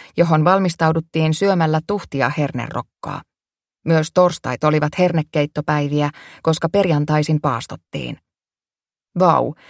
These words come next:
ihan joka torstai hernekeittoa. Olisinpa elänyt keskiajalla", hän huokaisee. Kaikki kestokamut ovat päässeet kotiseuduiltaan matkaan kohti Rovaniemeä.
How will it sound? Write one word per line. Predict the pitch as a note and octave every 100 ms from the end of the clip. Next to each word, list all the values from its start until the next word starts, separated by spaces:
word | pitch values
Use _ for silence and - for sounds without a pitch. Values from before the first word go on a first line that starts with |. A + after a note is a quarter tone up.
| -
ihan | - G#3 G#3
joka | B3+ A3+ E3+
torstai | A3+ G3 - D3
hernekeittoa. | E3+ E3 C#3+ - C#3+ C#3 - C3+ C#3 - _ _ _ _
Olisinpa | - A#3+ A3 F#3+ -
elänyt | G3 F3+ E3 -
keskiajalla", | F3 E3 - C#3 C#3 C3 C3 - _ _ _
hän | - D3+ -
huokaisee. | C#3 C3+ - - - - - _ _ _ _ _ _ _ _ _ _ _ _ _ _ _ _ _ _ _ _ _ _ _ _ _ _ _ _ _ _ _ _ _ _ _ _ _ _ _ -
Kaikki | E3+ E3 D#3+
kestokamut | F#3 - F#3 F3+ F3 E3
ovat | F3+ E3+ -
päässeet | G3 F#3+ F3 D#3+
kotiseuduiltaan | G3 G3 F3 C#3+ D3 D3 D3 D#3 D#3
matkaan | F3+ - D#3 D3
kohti | D3 E3 D#3+
Rovaniemeä. | C#3+ C#3+ C3 B2+ C3 - A#2